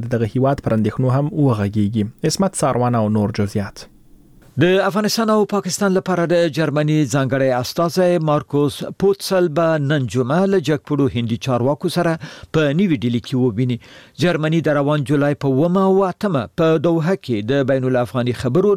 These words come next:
Speaker 2: د اسانتیا په برابرولو کې مهم رول ولوباوه.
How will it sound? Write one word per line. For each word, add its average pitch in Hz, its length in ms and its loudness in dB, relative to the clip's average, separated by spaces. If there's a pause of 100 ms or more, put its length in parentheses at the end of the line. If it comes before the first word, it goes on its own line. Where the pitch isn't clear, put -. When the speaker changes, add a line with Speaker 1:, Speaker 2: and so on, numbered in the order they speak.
Speaker 2:
د 127 140 -2
اسانتیا 117 500 -4
په 110 160 -2
برابرولو 120 640 0
کې 185 260 -2 (240)
مهم 131 380 -2
رول 123 200 0 (140)
ولوباوه. 120 640 -2